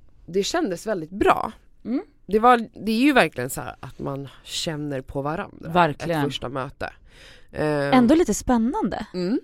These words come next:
Speaker 1: det är det ju. För att det handlar ju så mycket om
Speaker 3: Mm.
Speaker 1: att man ska klicka.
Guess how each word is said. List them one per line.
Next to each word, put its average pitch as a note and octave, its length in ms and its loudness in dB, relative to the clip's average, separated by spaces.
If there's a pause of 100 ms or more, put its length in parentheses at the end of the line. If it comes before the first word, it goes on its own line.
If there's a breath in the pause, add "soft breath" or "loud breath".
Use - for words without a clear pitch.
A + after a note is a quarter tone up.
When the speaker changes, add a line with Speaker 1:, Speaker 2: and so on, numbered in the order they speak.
Speaker 1:
det D4 60 -4
är F3 140 0
det C#2 60 -8
ju. E2 160 -8
För - 160 -2
att F3 140 -2
det F3+ 80 0
handlar F3+ 280 0
ju A#3+ 60 -4
så - 360 0
mycket G3+ 260 -4
om F3+ 200 2
Speaker 3:
Mm. F#3 160 -2 (200)
Speaker 1:
att - 540 -10 (1040)
man D#3 200 -4
ska - 180 -16 (180)
klicka. - 520 -8